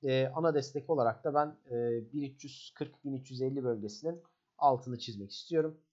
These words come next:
E, kuvvetli bir, e, düşüş olursa bu Çin kaynaklı olabilir. Yani Evergrande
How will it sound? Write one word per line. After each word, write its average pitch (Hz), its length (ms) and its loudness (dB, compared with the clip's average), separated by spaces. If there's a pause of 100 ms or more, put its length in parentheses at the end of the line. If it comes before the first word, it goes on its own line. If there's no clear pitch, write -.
E, 117 480 2
kuvvetli 135 500 0
bir, 110 380 -2 (180)
e, 110 240 -4
düşüş 127 320 -8
olursa 143 640 0 (260)
bu 131 260 -4
Çin 147 200 -6
kaynaklı 117 540 2
olabilir. 107 540 -6
Yani 82 220 -14
Evergrande 113 540 -4